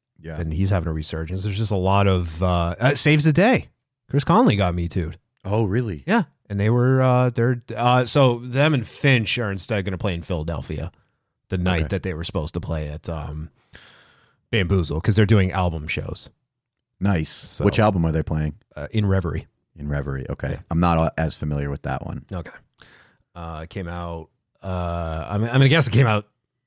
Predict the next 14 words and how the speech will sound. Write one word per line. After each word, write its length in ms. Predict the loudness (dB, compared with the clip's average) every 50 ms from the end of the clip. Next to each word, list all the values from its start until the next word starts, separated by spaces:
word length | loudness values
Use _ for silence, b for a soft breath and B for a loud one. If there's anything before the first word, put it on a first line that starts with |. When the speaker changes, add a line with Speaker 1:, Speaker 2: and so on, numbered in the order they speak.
| _ _ _ _ _ _
Speaker 2:
in 140 | -8 -8 -4
two 140 | -4 -2 0
thousand 500 | 0 0 0 0 -2 -6 -6 -8 -8 -4
three. 320 | -2 0 0 0 -2 -4 -10 -16 _ _ _ _ _ _ _ _ _ _ _ _ _ _ _ -4
It's 200 | -4 -2 -2 -2
a 60 | 0
twenty-year 360 | 0 2 2 2 2 2 0
anniversary. 560 | 0 0 0 0 0 0 0 -2 -4 -4 -6 -8 _ -16 -6 -2
Speaker 1:
Oh, 260 | -2 -2 0 -2 -2
okay. 300 | -4 -2 -2 -2 -2 -2 -4 _ _
Speaker 2:
And 140 | -6 -4 -4
then 120 | -4 -4
Finch, 680 | -6 -6 -2 0 2 2 2 0 -2 -4 -6 -8 -10 -14 _ _ _
um, 500 | -8 -6 -4 -4 -4 -6 -6 -8 -10